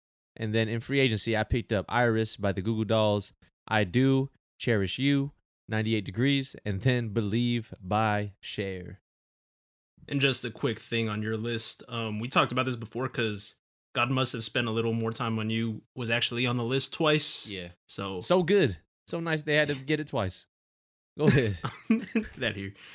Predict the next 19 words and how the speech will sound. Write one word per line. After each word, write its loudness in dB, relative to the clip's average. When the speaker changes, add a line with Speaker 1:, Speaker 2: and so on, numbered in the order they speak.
Speaker 2:
Um, 4
I'm 6
just 4
gonna 8
do 0
mine 6
in 6
the 4
ranges 4
'cause -6
that's 0
how 2
I 2
have -2
it -4
written -2
here. 0
So -2
Speaker 1:
Yeah, 0